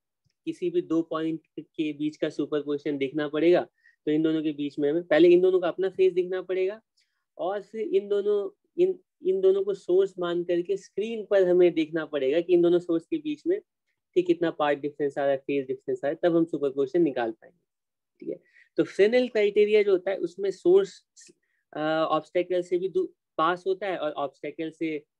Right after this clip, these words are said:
अ, screen भी pass होती है, ठीक है। तो इस, इस condition में हमें डिफ्रैक्शन का पैटर्न कैसा आएगा और मैक्सिमम मिनिमम कहाँ पर आएगा, ये निकालना इतना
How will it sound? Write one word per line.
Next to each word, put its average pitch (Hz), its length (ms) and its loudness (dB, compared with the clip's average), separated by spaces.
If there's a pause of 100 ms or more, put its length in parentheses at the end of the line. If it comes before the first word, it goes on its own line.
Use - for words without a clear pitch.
(300)
अ, 123 120 -8
screen 165 440 2
भी 175 80 2 (100)
pass 165 300 -2
होती 170 260 -2
है, 123 120 -2 (500)
ठीक 147 100 -14
है। 120 60 -16 (120)
तो 135 220 -8
इस, 208 320 -10 (240)
इस 202 160 -2
condition 180 560 6
में 190 200 4
हमें 180 340 -2 (300)
डिफ्रैक्शन 151 600 -4
का 175 120 -4
पैटर्न 160 480 -4
कैसा 143 360 -4 (100)
आएगा 139 460 -4
और 127 260 -8
मैक्सिमम 127 400 -6
मिनिमम 135 300 -2
कहाँ 131 220 -10
पर 127 160 -2
आएगा, 127 220 -4 (340)
ये 175 160 4
निकालना 185 400 4
इतना 175 280 -2